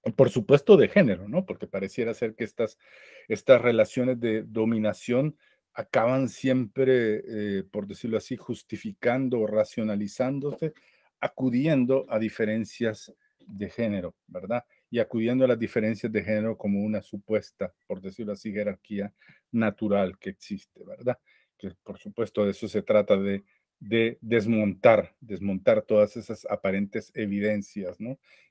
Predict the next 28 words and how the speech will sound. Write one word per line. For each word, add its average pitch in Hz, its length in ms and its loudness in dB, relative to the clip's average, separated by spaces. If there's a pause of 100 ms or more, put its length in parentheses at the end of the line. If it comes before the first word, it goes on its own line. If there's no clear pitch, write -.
(120)
Que 104 300 -2
hemos 110 400 0
heredado 110 680 2 (280)
de, 101 380 -2 (520)
de 104 220 0
una 104 240 0
serie 110 260 2
de 110 100 4
procesos 117 460 -2
históricos 135 800 0
y 104 80 -12
que 120 100 -2
se 120 120 -2
manifiestan 107 760 0
en 98 260 -2
vocabularios 104 1000 0
que 90 200 -10
incluso 101 640 -8 (640)
hoy 113 180 2
en 107 140 2
día 110 280 4
seguimos 92 520 -10
usando, - 420 -16 (240)
¿verdad? 107 340 -8 (720)
Bien, 117 360 4 (120)
la 123 160 2
crítica 156 460 0
anticolonial, 147 920 4